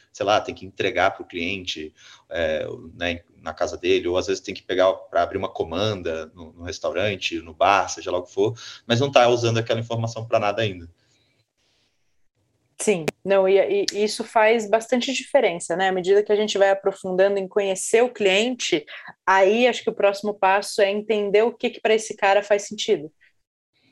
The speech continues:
Speaker 1: Uhum.
Speaker 2: Né? Que tem aquilo que você falou do preço, eu vou oferecer preço pra esse cara, eu vou ficar o tempo todo trazendo ele por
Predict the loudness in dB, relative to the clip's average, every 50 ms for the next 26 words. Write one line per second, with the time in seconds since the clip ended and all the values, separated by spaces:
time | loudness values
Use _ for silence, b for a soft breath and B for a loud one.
0 | _ _ _ _ -12 -12 -10 -10 -12 -12 -14 _ _ _ _ _ _ -8 -4 -2
1 | 0 0 -2 -2 -2 0 0 0 0 0 0 0 0 -2 -4 -6 -4 -6 -4 0
2 | 2 2 4 2 2 -2 -6 -14 -16 -8 0 2 4 4 4 4 2 -2 _ _
3 | _ _ _ _ _ 2 4 6 6 4 4 2 -4 -4 0 2 2 4 4 4
4 | 2 2 0 0 -4 -4 -2 0 0 0 0 -2 -6 -4 0 2 2 2 2 2
5 | -2 -2 0 0 0 0 0 0 2 2 2 0 -4 -6 -8 -6 _ 0 0 0
6 | 0 -2 -4 -4 -2 -4 -2 0 0 0 0 -2 0 0 2 2 2 2 4 4
7 | 4 4 2 0 -2 -4 -8 -8